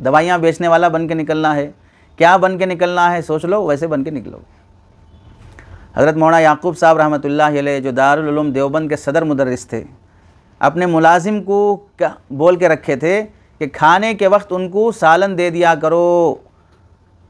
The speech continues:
सालन मुझे लाकर एहतमाम से दो, वरना कई मरतबा ऐसा होता कि बग़ैर सालन के ही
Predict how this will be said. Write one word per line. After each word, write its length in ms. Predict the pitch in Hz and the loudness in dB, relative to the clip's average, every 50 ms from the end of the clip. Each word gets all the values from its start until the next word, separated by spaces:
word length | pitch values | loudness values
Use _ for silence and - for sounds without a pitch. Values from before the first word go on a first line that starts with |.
| _ _ _ _ _ - - _ _ _ _ - - - - - _ - - - - - - - | _ _ _ _ _ -20 -20 _ _ _ _ -20 -20 -20 -20 -20 _ -20 -20 -20 -20 -20 -4 0
सालन 260 | 131 139 151 175 185 | 2 2 2 2 0
मुझे 220 | 185 170 160 185 | -2 -2 0 0
लाकर 280 | 175 170 160 156 156 180 | 2 4 2 4 4 2
एहतमाम 380 | 160 151 143 156 165 165 175 170 | 0 0 0 0 0 0 0 -2
से 100 | 165 165 | -4 -2
दो, 340 | 151 185 185 151 - - _ _ _ _ _ _ _ _ | 0 0 0 0 -2 -6 _ _ _ _ _ _ _ _
वरना 520 | - 147 147 180 202 214 220 240 285 - - - _ _ _ _ _ _ | 0 0 2 4 4 4 4 2 0 -4 -12 -20 _ _ _ _ _ _
कई 220 | - 185 214 247 247 | 0 2 2 2 2
मरतबा 420 | 226 214 202 196 202 196 196 180 | 2 2 2 4 4 4 4 4
ऐसा 180 | 175 165 180 170 | 4 2 2 2
होता 540 | 165 156 147 - 160 156 170 190 214 220 - - - | 2 0 -2 0 2 4 4 4 2 0 -4 -8 -10
कि 60 | 160 | -4
बग़ैर 280 | 147 147 147 165 180 170 | -4 -2 0 0 0 0
सालन 360 | - 156 147 151 156 156 156 | 0 0 0 2 0 0 -2
के 60 | 147 160 | -4 -4
ही 100 | 185 | -4